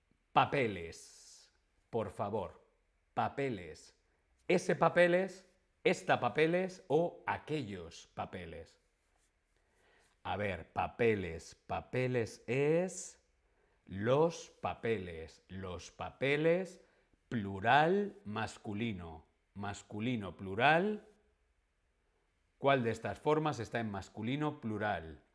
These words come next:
Aquellos. Muy bien. Dame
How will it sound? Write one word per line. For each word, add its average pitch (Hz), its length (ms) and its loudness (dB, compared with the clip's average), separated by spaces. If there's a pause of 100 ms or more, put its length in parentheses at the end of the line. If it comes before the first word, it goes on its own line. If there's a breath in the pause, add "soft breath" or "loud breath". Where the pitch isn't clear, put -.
(1400)
Aquellos. 113 760 -2 (320)
Muy 165 260 4
bien. 139 460 -2 (440 soft breath)
Dame 165 600 4